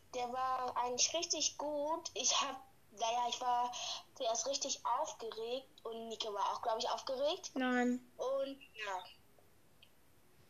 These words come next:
Speaker 1: Jetzt erzählt Nike weiter.
Speaker 2: Also, dann sind wir in die Verkehrsschule gegangen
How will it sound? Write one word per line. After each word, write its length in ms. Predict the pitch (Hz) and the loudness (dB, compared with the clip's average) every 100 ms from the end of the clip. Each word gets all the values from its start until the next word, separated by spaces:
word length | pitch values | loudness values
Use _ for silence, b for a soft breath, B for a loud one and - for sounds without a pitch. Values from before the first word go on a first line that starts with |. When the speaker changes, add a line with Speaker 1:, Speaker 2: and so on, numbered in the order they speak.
| - | -10
Speaker 1:
Jetzt 140 | 247 302 | -4 -2
erzählt 320 | 277 262 - | -2 -4 -6
Nike 280 | 208 - 196 | -10 -10 -6
weiter. 400 | 180 185 185 190 - - - - b b b b b b - | -4 -2 -4 -8 -14 -20 -20 -20 b b b b b b 4
Speaker 2:
Also, 520 | 277 277 277 262 269 | 8 10 10 8 8
dann 240 | 277 285 | 10 10
sind 220 | 285 302 320 | 8 8 8
wir 100 | 302 | 8
in 80 | |
die 100 | 277 | 8
Verkehrsschule 1080 | 269 254 254 - 277 349 392 - 392 381 381 - | 6 2 2 8 10 12 10 12 12 12 12 8
gegangen 720 | 349 311 320 320 339 349 359 | 4 6 10 12 12 8 6